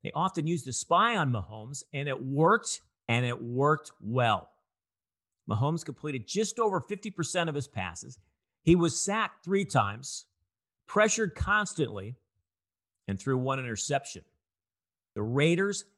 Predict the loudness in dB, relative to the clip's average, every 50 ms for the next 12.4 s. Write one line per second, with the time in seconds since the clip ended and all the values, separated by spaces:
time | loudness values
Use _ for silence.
0 | _ -6 -2 0 2 4 4 4 2 2 0 -4 -4 -6 -8 _ _ -10 -4 0
1 | 2 2 2 2 0 -4 -8 -6 -6 -6 -6 -6 -6 -4 -2 -2 -2 -2 -4 -6
2 | -10 -18 -14 -8 -4 -4 -4 -4 -6 -8 -8 -8 -8 -8 -10 -10 -14 _ _ _
3 | _ _ _ _ -4 -2 -2 -2 -2 -4 -6 -8 -8 -6 -4 -4 -4 -4 -6 -12
4 | -20 -20 -20 -20 -20 -20 _ _ _ _ _ _ _ _ _ _ _ _ _ _
5 | _ _ _ _ _ _ _ _ _ _ _ _ _ _ _ 4 6 8 8 6
6 | 6 4 2 2 2 0 -2 -2 -4 -4 -4 -4 -6 -8 -8 -10 -12 -14 -16 -10
7 | -4 -2 0 2 2 0 -2 -4 -6 -4 -4 -4 -4 -4 -4 -4 -6 -6 -6 -6
8 | -6 -6 -4 -2 -2 -2 -2 -4 -8 -10 -10 -8 -6 -6 -6 -8 -6 -4 -4 -4
9 | -4 -6 -8 -10 -8 -10 -10 -10 -8 -6 -4 -4 -2 -2 -4 -4 -6 -8 -10 -10
10 | -8 -4 -4 -4 -4 -4 -6 -6 -8 -8 -10 -12 _ _ -8 -6 -4 -4 -6 -8
11 | -10 -12 -10 -6 -6 -6 -6 -8 -10 -12 -10 -8 -6 -6 -6 -8 -10 -10 -8 -8
12 | -8 -6 -6 -6 -6 -8 -10